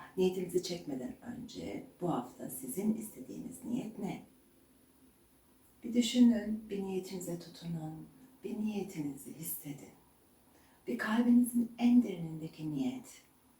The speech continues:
sizin için çalışsın. Emin olun ki o niyeti sizden daha iyi bilen kimse yok.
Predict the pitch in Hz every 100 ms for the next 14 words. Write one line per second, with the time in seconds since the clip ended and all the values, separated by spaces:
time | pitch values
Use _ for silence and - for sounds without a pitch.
0 | _ - 208 196 190 - 165 - 127 123
1 | - - - - _ _ _ _ _ _
2 | _ _ _ - 190 220 214 170 156 -
3 | - 175 175 139 123 - - - _ -
4 | 175 170 151 143 139 156 120 - - -
5 | - - 190 - - - - _